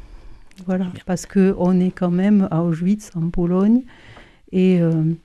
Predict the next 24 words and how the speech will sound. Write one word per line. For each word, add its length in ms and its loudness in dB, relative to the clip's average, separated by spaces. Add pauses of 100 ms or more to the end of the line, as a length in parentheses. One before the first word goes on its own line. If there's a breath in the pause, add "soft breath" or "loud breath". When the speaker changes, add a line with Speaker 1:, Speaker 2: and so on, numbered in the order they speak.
(1040)
Speaker 1:
par, 280 -8
euh, 340 2 (600)
par 180 -2
son 200 4
exemple, 560 2
Maximilien 720 0
Kolbe 320 -4
a 280 -2
montré 440 -2
aussi, 460 -2
euh, 200 -4 (540 soft breath)
euh, 260 -12
l'étendue 580 4
de 120 -2
son 260 2
sacrifice. 840 -6 (1000 soft breath)
Et, 460 6
euh, 200 2
plus 280 0
tard, 560 2
euh, 540 2
Saint 280 2
Jean-Paul 540 2
deux 360 4